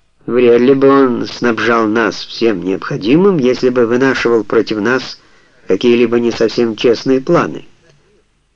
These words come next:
Но Москва тоже должна думать о своей безопасности. Финляндию мы и сами отдали в тысяча девятьсот тридцать девятом году.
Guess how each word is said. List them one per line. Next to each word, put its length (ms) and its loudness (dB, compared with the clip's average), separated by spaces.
Но 240 -2
Москва 400 2
тоже 440 2
должна 440 2
думать 380 -2
о 60 2
своей 340 0
безопасности. 920 -4
Финляндию 640 2
мы 240 2
и 40 2
сами 520 -2
отдали 520 -2
в 80 -12
тысяча 400 -4
девятьсот 360 0
тридцать 360 -2
девятом 420 -2
году. 300 -2